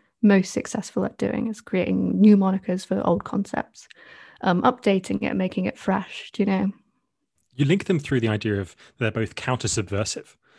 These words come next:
Speaker 2: And I wonder,
Speaker 1: Mm.
Speaker 2: this is a great term. I think it's a really, really useful term. And it's like,
Speaker 1: Mm.
Speaker 2: uh, it's a thing that kind of, like, really, uh, gathers, as far as I could tell,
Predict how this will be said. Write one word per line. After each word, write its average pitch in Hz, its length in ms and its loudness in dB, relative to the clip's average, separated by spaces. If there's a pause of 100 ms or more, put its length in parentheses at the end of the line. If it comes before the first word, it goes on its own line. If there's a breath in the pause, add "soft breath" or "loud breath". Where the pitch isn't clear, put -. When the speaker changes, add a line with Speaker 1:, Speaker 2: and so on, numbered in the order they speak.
(300 soft breath)
Speaker 2:
And 113 40 0
I 113 40 2
wonder, 113 200 6
Speaker 1:
Mm. 123 40 2
Speaker 2:
this 120 140 0
is 120 80 0
a 110 40 0
great 117 200 0
term. 101 200 -2
I 92 60 -6
think 92 100 -8
it's 101 100 -14
a 101 40 -8
really, 101 180 -2
really 90 160 -6
useful 90 300 -10
term. - 260 -8
And 170 60 -10
it's 214 140 -6
like, 98 140 -2
Speaker 1:
Mm. 90 240 -4
Speaker 2:
uh, - 20 -10 (440 loud breath)
it's - 160 -6
a 113 40 -6
thing 107 140 0
that 101 80 -2
kind 95 140 -6
of, 78 60 -8
like, 101 180 -8 (220)
really, 95 420 -4
uh, 87 300 -6 (920 soft breath)
gathers, 123 540 2
as - 140 -2
far 98 140 0
as 95 100 -4
I 90 40 -4
could - 160 -6
tell, 92 220 -4